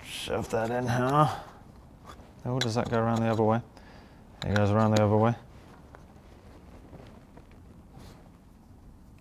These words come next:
Only one screw because there was only one screw here. I have a feeling something, it's bit, since this has been non-running, it's been, it's been fiddled with, but one of the screws,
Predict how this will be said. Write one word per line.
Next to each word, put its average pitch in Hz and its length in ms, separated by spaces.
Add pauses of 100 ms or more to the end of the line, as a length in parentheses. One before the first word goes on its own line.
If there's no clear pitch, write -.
(220)
Only 120 160
one 113 220
screw 120 480
because 117 440
there 117 120
was 110 100
only 117 160
one 113 160
screw 113 280
here. 117 280 (420)
I 117 60
have 120 100
a 117 40
feeling 123 320
something, 117 720 (200)
it's 127 180
bit, - 240
since 143 320
this - 220
has 113 160
been 131 260
non-running, 127 480
it's 117 140
been, 127 320 (400)
it's 131 160
been 151 480 (280)
fiddled 135 360
with, 117 320
but 123 200
one 131 140
of 117 80
the 117 60
screws, 123 560